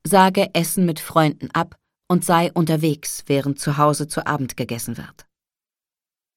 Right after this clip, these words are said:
Eine weitere Gefahr, die von diesen Plattformen ausgeht, ist die gegenseitige Unterstützung, die ein gefährliches Wir-Gefühl vermittelt. Als Ersatz für Familie und Freundinnen im realen Leben.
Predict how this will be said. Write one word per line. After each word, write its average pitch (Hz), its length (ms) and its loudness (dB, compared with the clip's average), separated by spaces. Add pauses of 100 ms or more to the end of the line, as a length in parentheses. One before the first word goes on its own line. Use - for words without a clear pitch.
(1120)
Eine 214 200 8
weitere 185 380 2
Gefahr, 156 380 -2
die 151 100 -6
von 147 160 -2
diesen 147 220 -4
Plattformen 156 600 0
ausgeht, 165 540 -4 (160)
ist 156 160 -6
die 170 80 -4
gegenseitige 160 720 0
Unterstützung, 151 800 -6
die - 160 -8
ein 120 140 -4
gefährliches 147 680 -4
Wir-Gefühl 143 680 -2
vermittelt. - 600 -8 (1120)
Als 190 200 2
Ersatz 185 500 0
für 214 180 -4
Familie 202 580 0
und 196 160 -6
Freundinnen 156 800 0
im 170 200 -2
realen 151 500 0
Leben. - 500 -4